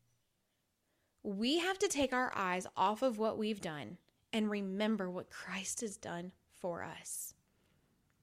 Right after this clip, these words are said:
We are undeserving, but he isn't. We aren't worthy of the forgiving, but he is. When we shift our mindsets and we realize this, we give the Holy Spirit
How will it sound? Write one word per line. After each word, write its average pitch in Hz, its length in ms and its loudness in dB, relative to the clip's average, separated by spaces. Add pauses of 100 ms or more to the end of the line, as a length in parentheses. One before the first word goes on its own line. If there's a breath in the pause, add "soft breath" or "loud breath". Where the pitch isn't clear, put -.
(580 soft breath)
We 269 500 4
are 226 160 2
undeserving, 202 640 2
but 196 140 -2
he 220 400 -2
isn't. 180 500 -6 (720 loud breath)
We 240 280 6
aren't 285 280 4
worthy 233 560 2
of 196 160 -2
the 208 80 0
forgiving, 185 680 -2 (440)
but 220 220 2
he 220 220 2
is. 160 520 -2 (760)
When 220 240 8
we 240 160 8
shift 302 340 4
our 277 160 4
mindsets 202 560 2
and 202 140 0
we 226 140 4
realize 233 520 2
this, 254 260 2
we 247 180 2
give 240 240 2
the 214 120 4
Holy 240 440 0
Spirit 180 580 -2